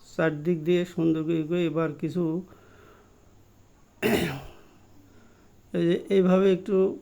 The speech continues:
ইয়ে করে দিতে হয়। আর এবার কিছু নুড়ি পাথর দিয়ে, মানে পাথরের কুচি দিয়ে চারদিক দিয়ে দিয়ে রাখবো, যাতে পানি দিলে এই যে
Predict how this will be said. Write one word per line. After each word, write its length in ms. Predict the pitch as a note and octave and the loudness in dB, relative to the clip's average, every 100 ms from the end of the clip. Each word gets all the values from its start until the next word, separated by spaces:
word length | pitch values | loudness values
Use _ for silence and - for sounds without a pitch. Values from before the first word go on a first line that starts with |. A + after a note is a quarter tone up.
| - - - | -16 -16 -10
ইয়ে 240 | G#3+ E3+ | -6 -4
করে 200 | E3+ F3 | -2 -2
দিতে 220 | E3 F3 | -2 0
হয়। 120 | G#3 | 2
আর 240 | F#3+ F3 E3 | 2 2 0
এবার 320 | E3+ E3+ F3 | 0 0 0
কিছু 300 | - E3+ F#3 | -2 -4 0
নুড়ি 320 | F3 F3 F3 | 2 2 0
পাথর 380 | E3+ E3+ - F#3+ | 0 -2 0 -2
দিয়ে, 440 | E3+ F#3 D#3+ E3 G3+ - - - - - _ - | 2 2 4 0 -8 -14 -20 -20 -20 -20 _ -4
মানে 160 | E3+ E3 E3 | -2 -2 0
পাথরের 720 | F3+ F3 G3 G3 G3 G3 F#3+ | -2 0 0 0 2 0 0
কুচি 380 | F#3 G#3 F3 F#3 | -6 -6 -2 -2
দিয়ে 440 | D#3+ F3 F3 G3 G#3+ - - - - - - | 2 2 4 0 -4 -18 -20 -20 -20 -18 -8
চারদিক 400 | E3+ D#3 F3+ E3 | -6 -2 -4 0
দিয়ে 240 | F#3 F3+ | 2 2
দিয়ে 240 | D#3 E3 D#3+ | 2 0 0
রাখবো, 420 | E3+ D#3+ D#3+ F#3+ | 0 -2 -2 -2
যাতে 320 | E3 E3 E3+ | 0 -2 -4
পানি 420 | C#3 F#3 F3+ F#3+ | -2 2 6 6
দিলে 400 | F3 F3+ C#3+ B2 - - | 6 4 4 0 -4 -10
এই 240 | - F#3 E3 | -2 0 2
যে 300 | F3+ F3+ | 0 0